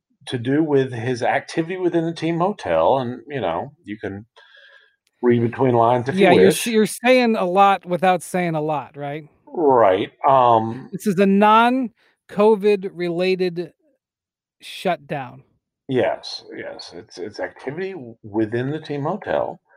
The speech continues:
Speaker 1: If they
Speaker 2: Alleged
Speaker 1: are
Speaker 2: activity?
Speaker 1: th-, well, alleged, absolutely alleged. And he is saying, uh, you know, he, he's crying innocent. Obviously, the league, um,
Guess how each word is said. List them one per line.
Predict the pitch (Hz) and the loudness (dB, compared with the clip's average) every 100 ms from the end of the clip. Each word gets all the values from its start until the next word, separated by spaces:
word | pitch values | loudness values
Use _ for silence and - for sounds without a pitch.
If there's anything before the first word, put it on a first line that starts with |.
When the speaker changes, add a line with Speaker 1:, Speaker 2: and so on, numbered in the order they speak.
| - - _ - | -20 -20 _ -4
Speaker 1:
If | 180 175 | 0 4
they | 220 | 6
Speaker 2:
Alleged | - 220 | 6 6
Speaker 1:
are | 214 | 4
Speaker 2:
activity? | 208 220 214 220 240 - 147 127 | 0 -4 -4 -4 -6 -12 -10 -4
Speaker 1:
th-, | 143 - | -4 -4
well, | 151 127 131 160 | 0 4 6 4
alleged, | 156 131 82 - - | 4 4 2 -4 -12
absolutely | - 123 127 151 156 | -4 -4 -4 -4 -2
alleged. | 160 110 87 90 - | -2 -2 -4 -8 -12
And | 98 | -10
he | 110 127 139 135 143 180 - 151 | -8 -8 -8 -10 -12 -16 -14 -6
is | 117 - | -6 -6
saying, | 127 113 113 110 104 | -2 -2 -2 -4 -6
uh, | 101 - - - - - | -8 -8 -12 -14 -16 -16
you | 107 | -14
know, | 95 71 - _ - | -12 -12 -14 _ -8
he, | 117 127 107 | -4 -4 -4
he's | 120 131 131 - _ - | -4 -4 -6 -12 _ -6
crying | - 135 165 143 | 0 2 2 0
innocent. | 90 - 120 170 | -2 -4 -4 0
Obviously, | 104 107 104 117 | -2 -2 -6 -6
the | 104 | -2
league, | 107 117 117 117 _ _ _ _ _ _ _ - | 0 0 -2 -6 _ _ _ _ _ _ _ -2
um, | 127 113 110 110 117 | 2 4 4 2 -4